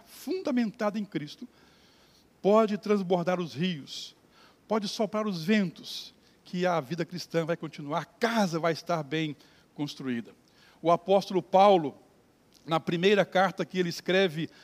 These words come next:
aos Coríntios, no capítulo terceiro, versículos dez e onze, ele vai reiterar aos Coríntios que o fundamento é Jesus Cristo, porque ninguém pode lançar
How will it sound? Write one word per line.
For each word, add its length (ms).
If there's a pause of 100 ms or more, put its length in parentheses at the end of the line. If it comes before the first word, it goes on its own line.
(160)
aos 440
Coríntios, 580
no 100
capítulo 480
terceiro, 800 (840)
versículos 520
dez 400
e 80
onze, 500
ele 260
vai 520 (320)
reiterar 840
aos 220
Coríntios 560
que 160
o 40
fundamento 760
é 100
Jesus 260
Cristo, 280
porque 540 (320)
ninguém 760 (200)
pode 360
lançar 720